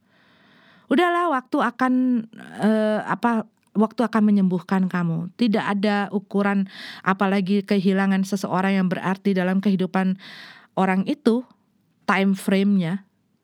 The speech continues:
Dan kadang-kadang dia diburu-buru untuk bisa secara cepat gitu ya, mengatasi hal ini secara cepat untuk berhenti berkabung.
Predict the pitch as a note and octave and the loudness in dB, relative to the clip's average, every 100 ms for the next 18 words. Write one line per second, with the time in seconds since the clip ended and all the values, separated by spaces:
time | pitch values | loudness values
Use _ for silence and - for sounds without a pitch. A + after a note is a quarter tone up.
0 | _ _ G3 G3+ G3+ G3 F#3+ G3 G#3 B3 | _ _ 2 4 4 2 2 0 0 2
1 | G3+ A#3+ F#3+ E3 F3+ F#3+ E3+ F#3+ A#3 G#3 | 2 2 0 0 2 2 2 0 0 0
2 | G3 G3 - F#3+ - A#3 - _ - - | 0 -2 0 -2 0 -2 -4 _ -6 -2
3 | G3+ - _ _ _ _ _ _ _ _ | -2 -6 _ _ _ _ _ _ _ _
4 | _ _ _ A3+ G#3 G#3+ A3 - F#3+ - | _ _ _ 0 0 -2 -4 -4 -4 -4
5 | - F3+ F3+ G3 G#3+ - - - - - | -2 0 2 0 -4 -12 -20 -20 -20 -20
6 | - A3 A3+ G#3 G3 F#3+ G#3+ F3+ F#3+ G3 | -2 2 4 2 0 -2 0 2 2 2
7 | G3+ G3+ C4 B3 A#3+ B3+ A#3 A3 A3 - | 2 2 2 0 0 0 0 0 -2 -2
8 | A3 G#3 G3+ - E3+ F#3 - G3 F3 E3+ | 0 0 0 0 0 0 0 0 -2 -2
9 | E3+ E3 D#3 D#3 | -2 -2 -4 -8